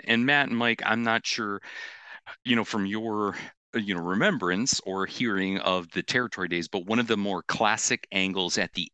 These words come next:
end of a blow-off was a loser leave town match.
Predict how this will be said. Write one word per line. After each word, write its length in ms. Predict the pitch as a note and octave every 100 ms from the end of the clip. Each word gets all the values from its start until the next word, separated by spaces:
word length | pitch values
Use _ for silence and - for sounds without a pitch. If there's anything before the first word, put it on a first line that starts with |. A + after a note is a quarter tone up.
| -
end 400 | G#2 A2+ C3 D3+ - - _ -
of 200 | G#2 G2
a 40 |
blow-off 720 | E2+ F#2 G#2 G#2+ E2 D#2+ D#2+ -
was 560 | F2 F2 E2 E2 D#2 -
a 80 |
loser 460 | F2+ F2+ G2 G2+ A2
leave 280 | F2+ F2+ F2
town 400 | - G2 E2+ C#2+
match. 360 | - - -